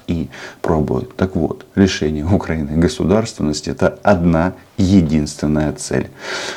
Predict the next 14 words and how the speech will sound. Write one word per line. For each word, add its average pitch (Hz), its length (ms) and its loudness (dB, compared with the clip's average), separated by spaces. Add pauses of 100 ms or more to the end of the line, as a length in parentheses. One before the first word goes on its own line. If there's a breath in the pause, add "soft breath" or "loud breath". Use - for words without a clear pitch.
(240 loud breath)
А 82 200 6
после - 360 4
этого, 190 260 6
конечно, 92 720 4
уничтожение 80 840 0
всего 78 300 0
украинского 78 880 0 (260)
и 95 120 4
украинцев 95 720 0
в - 180 -12
принципе. 80 680 -2 (260 loud breath)
Но 123 80 4
все 123 160 2
базируется 107 720 4